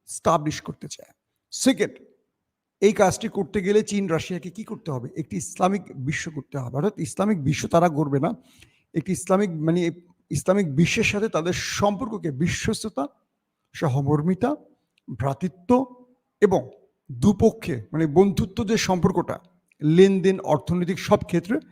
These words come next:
সমতার ভিত্তিতে তারা একটা নতুন পলিসি নিয়ে কাজ করছে। চীন রাশিয়া মুসলিম বিশ্বকে বোঝাতে চাইছে বা মুসলিম বিশ্বকে এইটুকু কনফার্ম করতে চাইছে,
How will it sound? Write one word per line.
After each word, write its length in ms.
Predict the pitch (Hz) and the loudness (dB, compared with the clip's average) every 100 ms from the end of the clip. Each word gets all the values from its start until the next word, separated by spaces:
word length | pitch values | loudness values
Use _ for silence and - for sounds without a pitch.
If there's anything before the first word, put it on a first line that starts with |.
| _ - | _ -16
সমতার 580 | - - 165 190 190 180 | -10 -2 0 0 -2 -4
ভিত্তিতে 580 | 117 165 170 262 147 - _ _ _ _ _ _ | 0 0 0 -4 -4 -10 _ _ _ _ _ _
তারা 200 | 170 185 | 0 2
একটা 160 | 185 196 | 2 2
নতুন 340 | 180 185 220 | 2 2 0
পলিসি 460 | - 190 160 - 156 | 0 0 0 -2 -4
নিয়ে 140 | 139 | -6
কাজ 240 | 127 123 | -8 -12
করছে। 280 | - - - - _ _ _ _ _ - | -16 -18 -18 -20 _ _ _ _ _ 8
চীন 300 | 247 269 226 | 10 10 8
রাশিয়া 560 | 190 196 - 240 269 - - _ _ _ | 4 4 4 2 2 -2 -14 _ _ _
মুসলিম 380 | 165 180 214 233 | -8 -8 -6 -6
বিশ্বকে 380 | 196 - 208 220 | -4 -6 -2 -2
বোঝাতে 480 | 156 170 180 196 214 | 0 0 0 -2 0
চাইছে 420 | 175 160 - 214 | 0 0 -2 0
বা 120 | 175 | 2
মুসলিম 400 | 156 156 - 190 | 2 0 0 -2
বিশ্বকে 360 | 170 - 196 220 | -2 -4 -8 -4
এইটুকু 420 | 196 240 240 254 | 0 0 -2 0
কনফার্ম 380 | 220 196 214 214 | 0 2 -2 -2
করতে 260 | 196 - | -6 -8
চাইছে, 420 | 185 147 143 226 | -4 -4 -2 -4